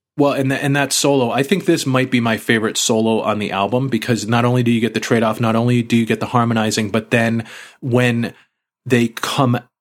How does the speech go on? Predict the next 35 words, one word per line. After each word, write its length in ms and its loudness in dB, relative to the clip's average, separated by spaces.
out 300 2
of 180 -2
that 240 -2
solo 580 0
and 160 2
they're 160 0
leading 360 0
back 260 0
into 320 0
sort 260 0
of 140 -2
the 100 0
reset, 640 0
you 220 2
have 420 -2
this 200 0
crushing 800 0
version 500 -2
of 220 -2
the 60 2
main 300 0
riff 320 -2
where 420 0
the, 500 0
the, 320 0
he's, 340 -2
Hunting 380 0
is 100 0
just 180 0
wailing 640 0
on 120 0
the 80 -2
drums 640 0
and 240 0
the, 220 -2